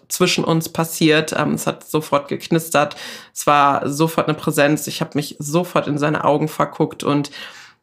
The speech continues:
ja, genauso wie dann dieses erste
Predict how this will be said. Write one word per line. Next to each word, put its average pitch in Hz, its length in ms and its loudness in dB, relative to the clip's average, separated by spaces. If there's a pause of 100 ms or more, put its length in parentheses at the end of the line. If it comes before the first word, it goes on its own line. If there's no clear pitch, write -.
ja, 139 320 4
genauso 156 520 2
wie 151 140 0
dann 156 220 2
dieses 139 380 -6 (120)
erste 156 920 2